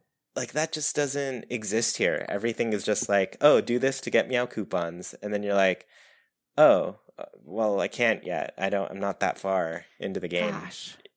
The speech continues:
Speaker 1: You know?
Speaker 2: That must
Speaker 1: Where
Speaker 2: be an oversight because they were added, what, like, two <laughs> years later into the game.
Speaker 1: Mm-hmm.
Speaker 2: They must
Speaker 1: Mm-hmm.
Speaker 2: not have even thought about brand new players who get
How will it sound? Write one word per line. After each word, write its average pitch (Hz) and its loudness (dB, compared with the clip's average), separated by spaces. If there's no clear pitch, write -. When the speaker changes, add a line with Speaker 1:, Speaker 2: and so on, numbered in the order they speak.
Speaker 1:
You 98 -6
know? 92 -6
Speaker 2:
That 311 -2
must 262 2
Speaker 1:
Where - -
Speaker 2:
be 311 0
an 233 0
oversight 190 2
because 262 2
they 311 -2
were 262 6
added, 196 2
what, 175 0
like, 175 -2
two 214 -4
<laughs> 202 -4
years 202 2
later 180 2
into 185 -2
the 170 -4
game. 185 -4
Speaker 1:
Mm-hmm. 220 -4
Speaker 2:
They 277 6
must 262 0
Speaker 1:
Mm-hmm. 311 -2
Speaker 2:
not 285 2
have 226 -2
even 220 -4
thought 226 0
about 170 0
brand 185 -2
new 180 -6
players 175 -2
who 196 -6
get 180 2